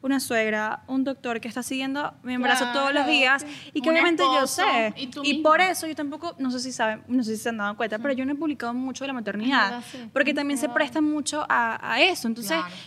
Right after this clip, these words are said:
Speaker 1: yo lo que no quiero ahorita son cosas negativas. Hace poco también me escribieron que si haces no sé qué, que se te puede morir el bebé.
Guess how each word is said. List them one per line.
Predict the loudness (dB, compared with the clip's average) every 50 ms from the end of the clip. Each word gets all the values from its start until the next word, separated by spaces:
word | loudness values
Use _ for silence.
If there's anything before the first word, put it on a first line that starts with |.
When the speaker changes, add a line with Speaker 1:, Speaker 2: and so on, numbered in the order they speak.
| -16 -6
Speaker 1:
yo | -2 0
lo | 0 0 0
que | 0
no | 0 0 0 -2
quiero | -4 -6
ahorita | -6 -6 -6 -8 -10 -8
son | -2 0 2 4 4 2 2 -2 -8 _ _ -4
cosas | -2 -2 0 -2
negativas. | -2 0 0 0 0 0 -2 0 0 0
Hace | 0 -2 -4
poco | -4 -4 -6
también | -4 -2 0 0 0
me | -2
escribieron | -2 -4 -6 -6 -4 -2 -2 -4 -4
que | -6 -6
si | -6 -6 -6 -6
haces | -6 -6 -4 -2 0
no | 0 -2
sé | -2 -6
qué, | -8 -6 -6 -6
que | -6
se | -8 -4
te | -2 -4 -2
puede | 0 -2 -2
morir | -2 -2 -2 -2 -2
el | -2
bebé. | -2 -2 -2 -2 -4 -6